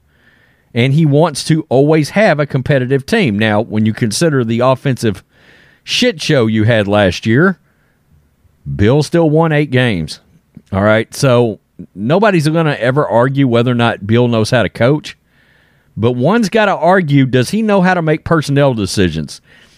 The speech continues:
If he's thinking about shopping Mac Jones and, and I see this, are you shitting me? With all of the wide receivers in this draft, the Patriots are thinking about burning their first round pick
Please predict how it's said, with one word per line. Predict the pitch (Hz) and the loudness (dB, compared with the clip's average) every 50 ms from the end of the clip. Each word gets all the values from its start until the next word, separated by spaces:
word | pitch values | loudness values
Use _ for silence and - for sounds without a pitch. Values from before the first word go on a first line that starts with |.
| _ _ - | _ _ -4
If | 110 104 | 0 0
he's | 151 202 226 - | 2 0 0 -2
thinking | - 233 226 220 214 208 | -2 -2 0 0 0 -2
about | 185 180 190 180 156 | 0 0 0 -2 -2
shopping | - - 214 202 190 - 175 160 156 | -2 -2 0 0 0 0 -2 -2 0
Mac | 160 165 143 117 | 0 -2 -2 -2
Jones | 123 139 180 170 143 135 131 131 - - | -2 0 0 0 0 0 -2 -4 -6 -4
and, | 160 185 214 196 165 143 143 165 151 - _ _ _ _ | -2 0 0 2 2 0 0 -2 -6 -10 _ _ _ _
and | - 175 226 240 196 165 160 175 165 - - _ _ _ _ _ _ _ _ _ _ _ _ _ - | -2 0 0 2 2 0 0 -2 -4 -8 -12 _ _ _ _ _ _ _ _ _ _ _ _ _ -2
I | 156 185 180 | -2 -2 -2
see | 160 - - 202 202 185 | -2 -2 -2 2 2 2
this, | 147 113 123 147 185 240 - - - - - - - _ _ _ _ _ _ _ _ _ _ _ - | 2 2 2 2 2 2 2 0 -2 -6 -8 -10 -14 _ _ _ _ _ _ _ _ _ _ _ -2
are | 131 151 | 0 0
you | 180 196 190 | 2 0 0
shitting | 156 - - - - - 233 269 277 233 180 151 | -2 -4 -6 -6 -4 -2 0 0 2 2 0 0
me? | 135 123 113 104 92 92 87 - | 0 0 0 0 -2 -6 -8 -10
With | - 139 139 151 143 - - _ - | -4 -2 0 0 0 -4 -10 _ -2
all | 175 208 247 269 294 277 | 0 2 2 4 2 2
of | 262 220 | 2 2
the | 202 208 | 0 -2
wide | 175 165 175 202 214 208 202 | -2 0 0 0 0 0 0
receivers | 208 202 180 - - 214 214 185 151 135 120 127 | -2 -2 -2 -2 -2 -2 0 2 2 2 2 0
in | 151 151 156 | 0 0 2
this | 151 139 - | 0 0 0
draft, | 135 160 185 170 147 123 110 107 - _ _ _ _ _ _ _ _ _ _ _ _ _ _ _ _ - | 0 0 2 2 2 2 0 -2 -4 _ _ _ _ _ _ _ _ _ _ _ _ _ _ _ _ -4
the | 120 113 | -4 -2
Patriots | - - - 123 147 175 - - 233 220 190 - | -2 -2 -2 0 0 0 0 0 0 0 0 0
are | 180 160 | -2 -2
thinking | 127 175 175 175 170 180 175 160 | -2 -2 -2 -2 -2 -2 -2 -2
about | 147 127 143 139 127 98 90 85 | 0 0 0 0 -2 -4 -6 -4
burning | 117 120 139 170 185 180 185 170 | -2 0 0 0 0 -2 0 0
their | 139 127 | 0 0
first | - - 156 156 165 156 - 147 | 0 0 -2 -2 -2 -2 -2 -2
round | 151 160 151 135 - | -2 0 -2 -2 -2
pick | - 143 156 151 | -2 -2 -2 -2